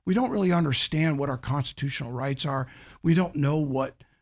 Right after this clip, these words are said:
uh, constituent engagement is, we don't know what self-governance is in a constitutional republic.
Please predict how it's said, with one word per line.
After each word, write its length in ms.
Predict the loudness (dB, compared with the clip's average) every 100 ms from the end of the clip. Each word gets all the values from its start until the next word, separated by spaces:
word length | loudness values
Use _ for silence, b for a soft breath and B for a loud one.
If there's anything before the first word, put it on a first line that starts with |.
| _ -8
uh, 180 | -6 -2
constituent 760 | 2 2 2 -2 -2 -4 -4
engagement 640 | -6 -4 -4 -4 -4 -8 -6
is, 380 | -6 -2 -2 -4 b b b
we 120 | 0
don't 240 | 2 0 -4
know 380 | -4 -2 -4 -4
what 200 | -6 -2
self-governance 1000 | 0 0 -4 -4 -2 2 4 2 2 -2
is 300 | -4 -6 -6
in 140 | -4 -4
a 40 |
constitutional 640 | -2 -6 -6 -8 -8 -8 -10
republic. 420 | -6 -6 -6